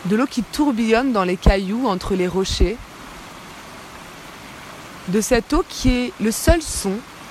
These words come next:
qu'on entend aux alentours. Il n'y a pas de vent, on n'entend même pas le son du vent dans les arbres. C'est l'eau qui prend toute la place.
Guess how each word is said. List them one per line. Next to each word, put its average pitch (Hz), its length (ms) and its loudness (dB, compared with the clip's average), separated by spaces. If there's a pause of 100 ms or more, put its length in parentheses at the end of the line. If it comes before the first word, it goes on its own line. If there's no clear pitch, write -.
(200)
qu'on 196 140 0
entend 185 420 4
aux 185 160 2
alentours. 170 540 -2 (1080)
Il 208 60 4
n'y 226 80 6
a 233 80 6
pas 302 180 4
de 220 100 0
vent, 208 300 2
on 214 60 -2
n'entend 196 340 0
même 233 220 0
pas 226 260 2
le 190 140 0
son 226 240 -4
du 180 180 -2
vent 185 160 0
dans 190 140 -2
les 165 180 -2
arbres. 147 260 -4 (560)
C'est - 220 2
l'eau 233 180 4
qui - 160 2
prend 196 260 -2
toute - 280 -6
la 170 140 2
place. 147 260 -4